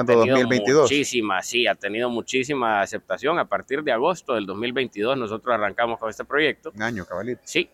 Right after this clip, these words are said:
Speaker 2: y a la gente le ha encantado. Entonces, eh, ¿qué te cuento? Se dio una posibilidad de poder hacer realidad este sueño, de poder servir a la gente, de poder hacer los platos preparados y se dio aquí en el, en el Hospital Semesa. Y entonces,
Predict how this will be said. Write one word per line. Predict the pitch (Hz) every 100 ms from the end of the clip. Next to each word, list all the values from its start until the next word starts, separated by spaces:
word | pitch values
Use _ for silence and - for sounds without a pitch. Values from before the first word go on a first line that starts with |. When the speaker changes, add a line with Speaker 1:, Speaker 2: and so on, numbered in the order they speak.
| _
Speaker 2:
y | - 113
a | 104
la | 98
gente | 113 110 120
le | 110
ha |
encantado. | 101 98 - 82 82
Entonces, | 87 - 110 139 135 - _ _ _ _ _ -
eh, | 120 113 110 110 104
¿qué | 139
te | 123 -
cuento? | 147 117 -
Se | 101 107
dio | 110 127 143
una | 151 151 143 127 113 107 98 98 -
posibilidad | 123 127 117 110 110 139 160 131
de | 107
poder | 104 117
hacer | 131 131 135
realidad | 135 113 110
este | 123 - 123
sueño, | 139 131 127
de | 123
poder | - 104 113
servir | 135 101 117 131
a | 117
la | 98
gente, | 113 110 107 110
de | 95
poder | - 104 113
hacer | 110 117
los | 110
platos | - 113 110 120
preparados | - 117 - 127 101 117
y | 107
se | -
dio | 95 98
aquí | 95 104
en | 120
el, | 113 92 85 _ _ _
en | 95 92
el | 90 90
Hospital | 90 _ - 95
Semesa. | 110 110 196 - 85 _ _ _ _ _ -
Y | 104
entonces, | 117 - 190 151 180 214 190 -